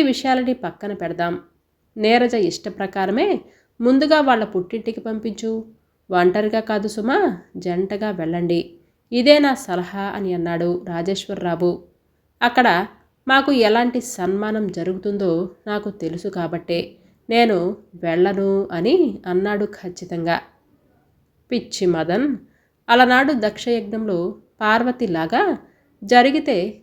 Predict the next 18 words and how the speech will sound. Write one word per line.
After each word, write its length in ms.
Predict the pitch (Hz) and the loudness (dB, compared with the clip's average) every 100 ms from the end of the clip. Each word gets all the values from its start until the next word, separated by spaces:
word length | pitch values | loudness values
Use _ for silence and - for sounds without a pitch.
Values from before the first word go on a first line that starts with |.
| - | -6
నీరజే 400 | 175 196 208 226 - _ _ _ _ - | -4 -2 -2 -4 -6 _ _ _ _ -4
నిన్ను 300 | 233 233 196 175 190 | 0 2 2 2 -2
వెతుక్కుంటూ 680 | 180 175 - 202 - 208 214 | -4 -6 -6 -12 -6 -6 -4
వస్తుంది. 520 | 202 165 - 175 170 170 - - _ _ _ _ | -4 -6 -8 -6 -2 -2 -4 -16 _ _ _ _
లేక 260 | 233 247 247 190 185 214 _ 247 | 4 4 6 2 0 -6 _ -2
వాళ్ళు 220 | 247 240 | 2 2
గౌరవంగా 680 | 180 175 190 208 214 214 214 | 0 0 2 0 -2 -2 -4
ఆదరిస్తే 560 | 160 160 180 180 - 277 381 240 _ _ - | -6 -4 -4 -4 -2 -2 -2 -4 _ _ -2
నువ్వల్లుడుగా 600 | 254 240 240 277 285 285 - | 4 6 6 4 0 -2 -4
అలకపానుపు 640 | 180 185 208 208 214 214 214 | -4 -4 -6 -8 -8 -6 -4
ఎక్కవచ్చు 640 | 180 170 196 196 196 202 208 | -6 -6 -6 -8 -4 -2 0
అని 180 | 214 170 | 0 -2
అంటూ 240 | 170 233 392 320 - _ _ - | -2 -2 0 -2 -6 _ _ 0
రహస్యంగా 640 | 233 247 285 - 269 262 | 2 4 0 -2 -2 0
ఏదో 360 | 247 175 185 214 | 0 0 0 -2
చెప్పి 300 | 208 208 214 | -4 -6 -4
ఒప్పించాడు 720 | 175 165 214 208 208 202 185 170 190 | -6 -6 -6 -6 -6 -2 -2 0 -4
రాజేశ్వరరావు. 960 | 185 165 175 196 196 208 196 175 170 175 | -6 -6 -4 -6 -8 -10 -6 -6 -2 -2